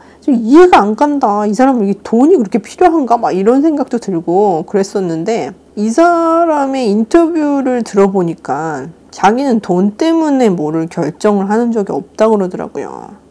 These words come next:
그냥 같이 찍는 사람들이 마음에 들면 한대요. 근데 그 사람들이 마음에 드는 이유는 딱 하나, 영화를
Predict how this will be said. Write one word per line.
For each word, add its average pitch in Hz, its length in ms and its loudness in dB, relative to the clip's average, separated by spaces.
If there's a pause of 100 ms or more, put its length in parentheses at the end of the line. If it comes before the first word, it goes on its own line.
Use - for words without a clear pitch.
(140)
그냥 214 580 0
같이 - 500 -6
찍는 285 480 -4
사람들이 226 880 -4 (360)
마음에 170 420 -2
들면 185 400 -10
한대요. 226 400 -10 (320)
근데 240 400 -2
그 233 480 -4
사람들이 254 500 -2
마음에 185 440 0
드는 196 500 -6 (260)
이유는 220 640 0
딱 - 220 0
하나, 285 240 -6 (220)
영화를 233 760 2